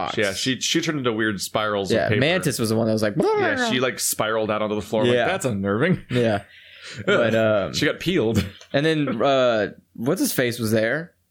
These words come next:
Speaker 1: The, 'cause then he takes Gamora. He's like, "Okay, I'm just take, take her then."
Speaker 2: And Star-Lord shoots finally, but it's bubbles.
Speaker 1: It's bubbles. But they, so they go through the portal. He basically tells her, like, "Where's the last stone? I'll kill your sister." I don't know why that's important. I don't know why she cares about her sister at all. Like,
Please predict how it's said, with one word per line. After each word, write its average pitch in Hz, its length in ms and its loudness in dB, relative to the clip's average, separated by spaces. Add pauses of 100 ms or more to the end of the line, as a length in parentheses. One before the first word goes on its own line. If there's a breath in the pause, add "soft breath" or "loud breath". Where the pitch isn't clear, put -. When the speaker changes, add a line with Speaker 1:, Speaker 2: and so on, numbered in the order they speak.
Speaker 1:
The, 120 320 2
'cause 127 120 0
then 147 100 2
he 151 60 0
takes 151 280 0
Gamora. 113 560 2 (380)
He's 117 160 0
like, 113 160 2
"Okay, 139 180 0
I'm 175 180 0
just 160 160 -2
take, 151 360 -2
take 185 240 2
her 151 40 0
then." 143 240 0
Speaker 2:
And 120 140 0
Star-Lord 120 440 0
shoots 120 460 -2
finally, 104 440 0
but 104 180 0
it's 90 100 -4
bubbles. 95 400 -2
Speaker 1:
It's 110 160 0
bubbles. 104 380 0
But 135 420 0
they, 131 320 2
so - 120 2
they 147 60 4
go 175 120 0
through 165 120 -2
the 160 60 0
portal. 151 420 2
He 123 240 -2 (180)
basically 135 260 0
tells 127 220 0
her, 123 40 0
like, 117 140 2
"Where's 131 160 2
the 139 80 0
last 139 260 0
stone? 139 240 0
I'll 123 100 0
kill 143 200 0
your 131 80 2
sister." 131 420 0
I 113 80 0
don't 117 100 -2
know 113 80 2
why 113 160 2
that's 113 260 0
important. 113 600 -2 (100)
I 110 60 0
don't 110 100 0
know 113 80 2
why 110 160 2
she 107 160 -2
cares 113 360 0
about 101 200 0
her 104 80 -2
sister 107 340 -2
at 101 80 0
all. 101 480 2
Like, - 380 -4